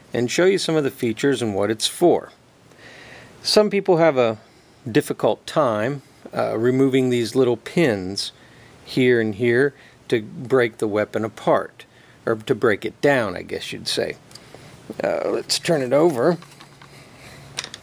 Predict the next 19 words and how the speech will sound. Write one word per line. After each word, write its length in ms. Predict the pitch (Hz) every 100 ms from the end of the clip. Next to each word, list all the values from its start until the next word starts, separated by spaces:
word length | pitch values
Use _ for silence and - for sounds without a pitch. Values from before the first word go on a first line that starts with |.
| - - - - - - - - - - - - - - - - - - - - -
And 460 | 117 117 165 165 - - - - - - - -
you 120 | 123
can 180 | 123 117
see 260 | - 117
right 260 | 110 104 98
here 460 | - 131 104 139 151 _ - - - - - - - - - -
and 140 | 113
right 180 | 107 113
here. 400 | - 165 - - - _ - - - - - - -
Well, 200 | 120 120
that's 320 | 123 127 - 127
where 120 | 117
this 240 | 110 107
little 240 | 117 104 98
tool 380 | - 110 110
would 160 | 104 101
come 260 | 123 107 107
in 120 | 123
handy. 500 | 127 196 147 101